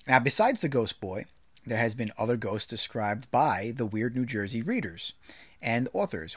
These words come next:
One claims to have seen a ghost Camaro driven by a girl who supposedly died when she crashed in nineteen eighty-eight. Any mention while driving the road at night is supposed to trigger a manifestation.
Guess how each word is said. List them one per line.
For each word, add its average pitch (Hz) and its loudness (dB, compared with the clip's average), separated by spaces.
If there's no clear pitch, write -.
One 208 2
claims 107 -4
to 120 -6
have 110 -4
seen 135 -2
a 123 -4
ghost 120 0
Camaro 117 -2
driven 180 4
by 180 4
a 170 2
girl 110 -2
who 113 -6
supposedly 127 -2
died 98 -4
when 98 -10
she - -8
crashed 135 -4
in 95 -8
nineteen 131 -6
eighty-eight. 107 -6
Any 113 0
mention 101 -4
while 92 -6
driving 95 -6
the 90 -10
road 143 4
at 123 0
night 143 0
is 113 -4
supposed 110 -6
to - -12
trigger 143 0
a 95 -4
manifestation. 95 -2